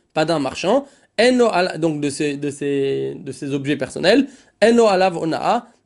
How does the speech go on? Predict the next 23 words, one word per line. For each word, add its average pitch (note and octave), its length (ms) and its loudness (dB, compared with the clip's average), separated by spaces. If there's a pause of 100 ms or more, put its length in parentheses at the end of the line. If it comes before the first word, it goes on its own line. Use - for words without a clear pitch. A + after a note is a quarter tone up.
(120)
il A3 200 0
n'y G3+ 100 2
a F3+ 60 2
pas G3 440 0 (240)
de, F#3 520 2 (260)
de, C#3+ 880 -2
des C#3+ 380 -6
lois D#3+ 260 4
de E3+ 100 2
supercherie, G3 520 -4
parce - 160 -10
que G#3+ 100 -6
quelqu'un G3+ 320 -2
qui G#3+ 80 -4
a G3+ 60 0
des F3 160 -2
objets E3+ 200 -6
personnels, F#3 420 -6
des G3 60 -6
fois E3+ 140 -6
il E3 80 -2
est D3 40 -4
attaché, C3+ 440 -6